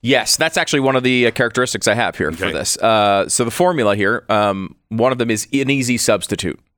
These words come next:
Speaker 2: Mm-hmm.
Speaker 1: right? If you make this impossible on people, I know you wanna say, "Well, everyone should be as tough as I am." Well, they're not. I got
Speaker 2: Right.
Speaker 1: news for you, they're not. So
Speaker 2: That's
Speaker 1: give
Speaker 2: why
Speaker 1: them something
Speaker 2: Disney is
Speaker 1: easy
Speaker 2: so
Speaker 1: to
Speaker 2: hard.
Speaker 1: do. Right.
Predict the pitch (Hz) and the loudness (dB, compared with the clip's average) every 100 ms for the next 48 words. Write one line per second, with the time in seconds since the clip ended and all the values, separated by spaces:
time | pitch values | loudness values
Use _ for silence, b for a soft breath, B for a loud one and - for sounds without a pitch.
0 | _ - 80 87 127 135 147 151 185 196 | _ -6 -4 0 0 0 -2 0 0 0
1 | 196 202 208 220 175 147 131 143 139 139 | 0 0 2 0 0 2 2 2 0 0
2 | 139 143 165 196 208 208 202 202 - 196 | 0 2 4 4 4 2 0 0 2 2
3 | 160 294 349 330 349 339 330 311 330 339 | 4 4 6 6 4 2 0 2 0 2
4 | 330 320 320 339 311 254 269 233 180 135 | 2 2 -2 0 0 2 4 4 2 2
5 | 139 170 170 156 113 117 - - - 151 | 2 2 4 2 0 -2 -6 -12 -2 0
6 | 180 208 175 - 151 139 131 139 135 110 | 2 2 0 2 2 4 2 0 0 -2
7 | 95 B B B 220 202 127 B B - | -4 B B B 2 2 0 B B 0
8 | 180 - 113 156 160 139 120 87 - 92 | 2 2 0 0 0 2 2 2 2 2
9 | 76 76 87 - 220 - | 2 0 -2 0 0 0